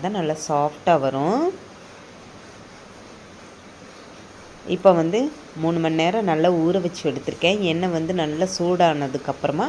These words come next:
மீடியம் ஹீட்ல வச்சுட்டு ஒவ்வொரு அப்பமா சுட்டு எடுத்துக்கலாம். இது மாதிரியே ஊத்தி எடுத்துக்கோங்க. அப்பம் வந்து அந்த எண்ணெயில ஊத்துன உடனேயே நல்லா பொங்கி வரும். ஒரு சைடு வந்து இந்த, இந்த எண்ணெயை வந்து கொஞ்சம் கொஞ்சமா அந்த பூரி மேலெல்லாம் ஊத்துவோம்ல, அது மாதிரி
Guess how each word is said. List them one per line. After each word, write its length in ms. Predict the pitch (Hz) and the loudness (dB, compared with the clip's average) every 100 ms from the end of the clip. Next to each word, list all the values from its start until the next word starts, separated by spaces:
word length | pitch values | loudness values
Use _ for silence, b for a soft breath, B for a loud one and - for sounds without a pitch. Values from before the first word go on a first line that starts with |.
| 359 B B B | -4 B B B
மீடியம் 420 | 185 240 247 233 196 | 2 4 4 2 0
ஹீட்ல 340 | 175 160 156 135 | -2 0 0 0
வச்சுட்டு 360 | 143 - 254 233 | -2 -2 -2 2
ஒவ்வொரு 360 | 190 170 202 226 | 0 2 4 4
அப்பமா 400 | 170 160 156 190 | 4 0 0 -2
சுட்டு 360 | - 143 - 147 | -4 -8 -2 -2
எடுத்துக்கலாம். 540 | 127 131 135 135 160 | 0 -4 -4 -2 -2
இது 140 | 147 147 | -2 -2
மாதிரியே 340 | 151 143 160 | -2 0 0
ஊத்தி 280 | 160 139 143 | 0 -2 -2
எடுத்துக்கோங்க. 560 | 131 117 - 135 127 139 190 277 269 B B - | -2 -4 -4 -2 0 2 2 0 -6 B B -6
அப்பம் 360 | 151 - 208 | -4 2 4
வந்து 380 | 185 165 220 277 | 4 2 2 4
அந்த 220 | 151 147 | 2 2
எண்ணெயில 380 | 151 156 196 208 | 2 2 2 2
ஊத்துன 380 | 165 175 180 175 | 2 0 0 0
உடனேயே 420 | 151 147 156 170 | 2 2 0 -2
நல்லா 280 | 208 143 156 170 | -2 0 0 0
பொங்கி 440 | 156 151 175 202 190 | 0 2 0 0 2
வரும். 460 | 139 135 151 247 359 B B B B B - - - - - - | 2 2 0 0 -2 B B B B B -20 -20 -20 -18 -16 0
ஒரு 160 | 190 202 | 2 4
சைடு 260 | 214 202 | 4 4
வந்து 220 | 190 180 | 2 2
இந்த, 200 | 240 190 160 | 2 4 4
இந்த 240 | 151 151 147 | 4 4 6
எண்ணெயை 480 | 156 185 214 196 165 | 4 2 4 4 4
வந்து 260 | 147 156 196 | 2 0 0
கொஞ்சம் 280 | 165 151 160 | 0 0 0
கொஞ்சமா 280 | 151 147 | 0 0
அந்த 180 | 175 147 | 0 0
பூரி 300 | - 226 220 | 2 2 4
மேலெல்லாம் 480 | 170 147 147 151 160 | 2 2 2 2 0
ஊத்துவோம்ல, 440 | 143 143 139 151 | -2 -2 -2 -2
அது 160 | 170 143 | -2 -2
மாதிரி 320 | 135 135 185 | -2 -2 -4